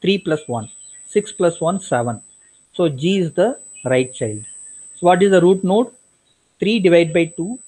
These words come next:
Three with divide by two, you will get one point five. So you have to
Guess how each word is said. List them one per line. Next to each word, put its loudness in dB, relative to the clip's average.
Three -4
with -2
divide -2
by -2
two, -4
you -2
will -2
get -8
one -4
point -4
five. -2
So 0
you 2
have 0
to -6